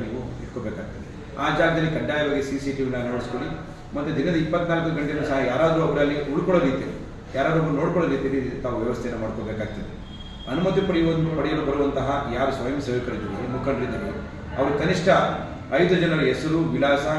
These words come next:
ಮತ್ತು ದೂರವಾಣಿ ಸಂಖ್ಯೆ ಹಾಗೂ ತಮ್ಮ ಆಧಾರ್ ಪ್ರತಿಗಳನ್ನ ನಮ್ಮ ಇಲಾಖೆಗೆ ಒದಗಿಸ್ಕೊಡ್ಬೇಕಾಗ್ತದೆ.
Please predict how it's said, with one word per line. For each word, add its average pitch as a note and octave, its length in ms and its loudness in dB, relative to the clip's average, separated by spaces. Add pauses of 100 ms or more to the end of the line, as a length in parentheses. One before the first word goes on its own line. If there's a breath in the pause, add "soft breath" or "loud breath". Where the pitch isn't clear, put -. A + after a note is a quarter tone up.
ಮತ್ತು B2+ 220 -4
ದೂರವಾಣಿ C#3 260 0
ಸಂಖ್ಯೆ C3 320 -4 (360)
ಹಾಗೂ D#3 260 0
ತಮ್ಮ C#3 140 2
ಆಧಾರ್ C3+ 280 0
ಪ್ರತಿಗಳನ್ನ B2+ 380 0
ನಮ್ಮ A#2+ 440 -2
ಇಲಾಖೆಗೆ A#2 320 -2
ಒದಗಿಸ್ಕೊಡ್ಬೇಕಾಗ್ತದೆ. G#2+ 840 -6